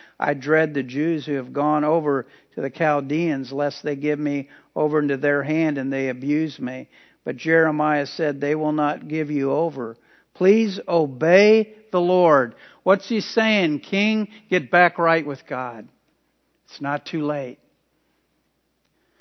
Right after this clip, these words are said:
That's a hard message to give, and Jeremiah could have watered it down. He could have said,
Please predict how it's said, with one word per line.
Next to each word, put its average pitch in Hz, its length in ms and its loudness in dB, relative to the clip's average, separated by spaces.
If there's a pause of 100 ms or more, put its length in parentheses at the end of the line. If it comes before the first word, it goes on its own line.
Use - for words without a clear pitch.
(380)
That's - 180 -10
a 170 80 0
hard 190 240 4
message 190 540 -2
to 180 100 -4
give, 165 460 2
and 139 120 -6
Jeremiah 175 760 2
could 196 260 0
have 170 180 2
watered 175 500 2
it 156 140 -4
down. 180 360 0
He 143 100 -2
could 180 200 -2
have 175 100 -2
said, 165 500 -2